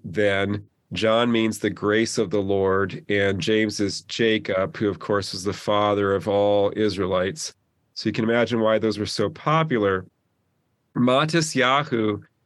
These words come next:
uh, is a later, um, Jewish name. It starts cropping up in later books of the Bible, um, you know, kind of in, uh,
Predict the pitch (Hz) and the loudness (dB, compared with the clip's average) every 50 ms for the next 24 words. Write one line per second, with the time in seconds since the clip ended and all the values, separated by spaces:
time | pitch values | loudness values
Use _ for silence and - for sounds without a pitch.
0 | _ _ _ _ _ _ - 110 110 107 107 98 107 123 120 113 110 123 113 110 | _ _ _ _ _ _ 0 2 2 2 2 2 2 2 2 2 2 2 2 2
1 | 104 104 101 104 107 113 123 123 147 151 156 165 180 185 185 _ _ _ _ _ | 2 2 2 2 4 4 4 4 4 4 4 2 0 -2 -6 _ _ _ _ _
2 | _ _ _ _ _ _ 113 120 117 117 117 117 117 113 113 110 113 113 - - | _ _ _ _ _ _ 0 2 4 4 4 4 4 4 2 2 0 -4 -8 -12
3 | _ _ _ 135 120 104 120 131 131 135 143 143 - - - 123 120 123 131 139 | _ _ _ -12 -10 -2 0 2 4 4 2 0 -2 -2 0 2 2 4 4 4
4 | 147 151 151 151 - - 117 110 - - - 127 123 123 117 - - - - - | 2 2 2 2 0 0 -2 -2 -4 -2 0 0 2 0 0 -4 -10 -14 -6 -2
5 | 123 120 120 127 131 - 139 120 110 - - 104 113 113 120 127 - - _ _ | 0 2 2 2 0 0 -2 -2 -2 -2 -2 0 2 2 2 0 -2 -6 _ _
6 | _ _ 120 117 113 110 107 104 107 110 113 117 117 120 113 95 - 113 113 113 | _ _ 0 0 2 2 0 2 2 2 2 2 2 0 -2 -2 0 0 0 0
7 | 113 - - - - - - - - 110 113 110 110 110 104 95 95 101 78 104 | 0 -2 -6 -8 -8 -10 -10 -4 0 2 4 4 4 2 0 -2 -4 -2 -2 0
8 | 101 104 107 110 107 110 120 127 135 143 156 - _ _ _ _ _ _ _ _ | 2 2 2 2 2 2 2 2 2 2 0 -4 _ _ _ _ _ _ _ _
9 | _ _ _ - 107 107 107 104 104 104 104 101 101 104 101 - 113 113 110 110 | _ _ _ 0 2 2 4 2 2 2 2 0 -2 -4 -4 -2 0 0 0 0
10 | 107 107 - 117 117 113 113 101 107 110 107 104 107 104 104 104 | 0 -2 0 0 2 2 2 0 0 0 0 0 0 0 0 0